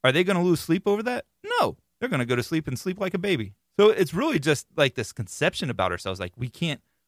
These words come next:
afford to admit that we had a losing trade because nobody else cares. So you got Goldman Sachs, they have their conviction buy list and they're not convicted about it anymore, which you could probably say about any stock. Keep going up until it doesn't, and I won't have any faith in you anymore.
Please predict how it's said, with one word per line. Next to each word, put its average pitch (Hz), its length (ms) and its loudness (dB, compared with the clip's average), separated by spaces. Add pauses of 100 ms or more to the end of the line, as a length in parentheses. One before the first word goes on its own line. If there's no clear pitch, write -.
(120)
afford 139 320 -2
to 135 100 -2
admit 117 300 0
that 85 100 0
we 101 100 0
had 101 140 2
a 98 60 -4
losing 101 300 -4
trade 196 320 -6 (480)
because 156 120 -4
nobody 220 260 2
else 180 200 2
cares. 98 420 -4 (280)
So 240 100 -2
you 226 160 0
got 170 200 2
Goldman 254 280 2
Sachs, 185 280 0
they 196 120 0
have 202 100 0
their 170 160 2
conviction 160 540 -2
buy 147 220 4
list 123 220 -2
and 117 120 -8
they're 127 180 0
not 127 220 -2
convicted 120 420 -2
about 101 240 -2
it 101 100 -4
anymore, 101 400 -6 (280)
which 202 100 -10
you 208 60 -4
could 180 100 -6
probably 196 220 2
say 151 140 0
about 135 220 2
any 143 160 -2
stock. 107 460 -4
Keep 160 140 -8
going 143 240 0
up 147 160 0
until 120 260 -2
it 110 80 -2
doesn't, 123 260 0
and 107 120 -4
I 110 60 0
won't 110 200 -4
have 110 140 -2
any 104 180 -4
faith 113 300 -4
in 101 80 -4
you 98 100 -4
anymore. 95 340 -6